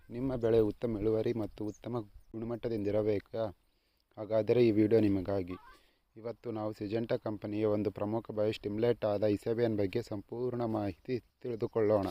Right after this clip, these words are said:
ಇದು ಕೇವಲ ಟಾನಿಕ್ ಅಲ್ಲ, ಇದು ನಿಮ್ಮ ಸಸ್ಯಕ್ಕೆ ಬೇಕಾದ ಅಮಿನೋ ಆಸಿಡ್. ಇದು ಹೇಗೆ ಕೆಲಸ ಮಾಡುತ್ತದೆ,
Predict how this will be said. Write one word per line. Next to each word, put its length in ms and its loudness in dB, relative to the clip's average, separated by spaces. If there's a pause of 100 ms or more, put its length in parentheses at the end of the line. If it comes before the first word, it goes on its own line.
(1300)
ಇದು 160 0
ಕೇವಲ 300 4
ಟಾನಿಕ್ 480 0
ಅಲ್ಲ, 200 2 (160)
ಇದು 140 -2
ನಿಮ್ಮ 240 0
ಸಸ್ಯಕ್ಕೆ 540 2
ಬೇಕಾದ 420 6 (840)
ಅಮಿನೋ 280 -6
ಆಸಿಡ್. 380 -4
ಇದು 100 -4
ಹೇಗೆ 280 2
ಕೆಲಸ 260 -2
ಮಾಡುತ್ತದೆ, 680 -4